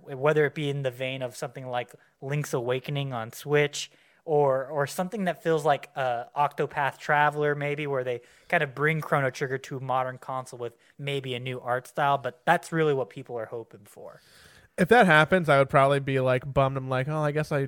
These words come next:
Speaker 2: I could have waited, waited to play it." But there's really, that's, I, I, I couldn't imagine in a world where we're gonna run out of things to fan service
Speaker 1: Yeah.
Speaker 2: for, for old gamers that that doesn't come across the list. Like,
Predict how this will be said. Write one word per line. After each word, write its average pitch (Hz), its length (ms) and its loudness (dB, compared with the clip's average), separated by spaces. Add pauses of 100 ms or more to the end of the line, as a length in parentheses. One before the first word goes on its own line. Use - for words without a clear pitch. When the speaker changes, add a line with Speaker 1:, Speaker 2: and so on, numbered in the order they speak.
Speaker 2:
I - 100 -8
could 143 160 -2
have 127 80 0
waited, 127 280 -2 (200)
waited 131 380 -4
to 135 60 -12
play 127 300 -4
it." - 160 -6
But 135 200 0
there's 156 220 2
really, 156 540 2
that's, 156 360 4 (140)
I, - 200 -10 (200)
I, 208 440 4
I 190 100 -2
couldn't 226 240 -2
imagine 147 840 -2
in 165 120 -4
a 143 80 2
world 131 360 2
where 131 240 0
we're 131 180 -2
gonna 135 180 2
run 131 240 0
out 127 100 0
of 127 100 -6
things 139 340 -8
to 139 80 -10
fan 131 320 -6
service 151 600 -4
Speaker 1:
Yeah. 151 200 -2
Speaker 2:
for, 139 240 -2
for 151 200 -4
old 139 180 2
gamers 143 420 -2
that 131 120 -4
that 131 160 -2
doesn't 135 340 -4
come 139 160 -6
across 135 360 -4
the 139 80 -8
list. 135 340 -4
Like, 120 200 0